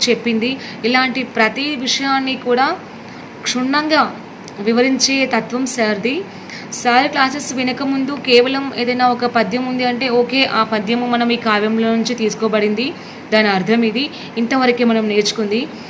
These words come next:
కానీ సార్ క్లాసెస్ వింటే ఏమిటంటే ఆ స్టోరీ ఏమిటో, ఆ స్టోరీ మొత్తం సార్ ఎక్స్‌ప్లెయిన్ చేసి అందులో,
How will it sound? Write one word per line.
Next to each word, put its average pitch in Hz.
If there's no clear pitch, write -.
కానీ 254
సార్ 254
క్లాసెస్ 247
వింటే 233
ఏమిటంటే 233
ఆ -
స్టోరీ 247
ఏమిటో, 254
ఆ 240
స్టోరీ 269
మొత్తం 330
సార్ 294
ఎక్స్‌ప్లెయిన్ 269
చేసి 240
అందులో, 262